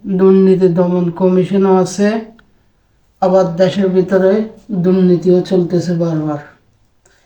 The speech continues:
এখন আমার প্রশ্ন হচ্ছে এটা, বাংলাদেশে যারা দুর্নীতি দম-, দুদক বলা হয়, সেখানে তারা সরকারি চাকরি করতেছে, সরকারি একটা প্রতিষ্ঠান,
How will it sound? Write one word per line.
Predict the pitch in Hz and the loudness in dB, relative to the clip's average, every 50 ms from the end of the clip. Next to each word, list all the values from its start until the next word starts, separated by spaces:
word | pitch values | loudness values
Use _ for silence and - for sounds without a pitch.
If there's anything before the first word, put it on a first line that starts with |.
| _ _ _ _ _ | _ _ _ _ _
এখন | - 180 170 - - 208 214 202 202 202 - - - | -8 -6 -6 -4 -2 0 0 2 0 -2 -4 -8 -6
আমার | 196 190 185 190 208 202 | -2 0 0 0 0 -2
প্রশ্ন | - - 196 190 - - 208 196 196 | -2 -4 -6 -6 -4 -4 -2 -2 0
হচ্ছে | 196 175 - - - 190 180 | 0 -2 -4 -2 -2 0 0
এটা, | 170 160 - 165 156 151 156 - - _ _ _ _ _ _ _ _ _ _ _ _ _ _ _ _ _ _ _ _ _ _ _ _ _ _ | 0 0 0 -4 -6 -6 -6 -12 -16 _ _ _ _ _ _ _ _ _ _ _ _ _ _ _ _ _ _ _ _ _ _ _ _ _ _
বাংলাদেশে | - 185 175 190 196 202 202 202 202 202 190 196 170 160 196 214 220 220 220 | -8 -4 -2 0 2 2 2 2 2 2 0 0 0 0 0 0 0 2 2
যারা | 202 190 180 185 196 196 | 2 2 2 2 0 0
দুর্নীতি | 180 170 185 190 190 185 185 180 175 180 170 | 0 0 0 0 0 2 2 2 2 0 0
দম-, | 165 170 175 - _ 185 | 0 0 0 0 _ -2
দুদক | 180 202 202 190 196 190 | 0 0 2 2 2 0
বলা | 175 170 175 175 180 170 | 2 0 0 0 2 2
হয়, | 170 175 175 170 170 208 - - - - _ _ _ _ | 2 2 2 2 2 0 -2 -6 -14 -20 _ _ _ _
সেখানে | - - - 220 208 - 226 226 214 196 180 170 - - - - - _ _ _ _ _ _ _ _ _ _ _ _ _ _ _ _ _ | -14 -6 -4 -4 -2 0 2 2 2 4 4 2 0 -2 -6 -12 -20 _ _ _ _ _ _ _ _ _ _ _ _ _ _ _ _ _
তারা | - 190 190 202 202 202 185 - - - - _ _ | -2 0 2 2 2 2 0 -4 -8 -14 -20 _ _
সরকারি | - - - 196 190 185 - 208 202 196 202 | -14 -4 -2 0 0 0 0 0 0 0 0
চাকরি | 196 - 214 208 - - 190 190 | -2 -2 -4 -4 -4 0 0 0
করতেছে, | 185 185 175 - - - 202 190 196 196 214 214 214 226 247 - - - - _ _ _ _ _ _ _ _ | 2 0 -2 -4 -4 0 0 0 0 2 0 0 0 0 -2 -4 -8 -14 -20 _ _ _ _ _ _ _ _
সরকারি | - - 185 180 175 175 190 180 185 180 | -8 -4 -2 -2 -2 0 0 0 2 0
একটা | 175 - - 190 | -2 -2 -2 -2
প্রতিষ্ঠান, | 190 - 202 190 175 - 180 - - - - 202 208 220 247 247 - | -2 0 -2 -2 -2 -2 -4 -6 -6 -4 -2 0 0 2 0 0 -2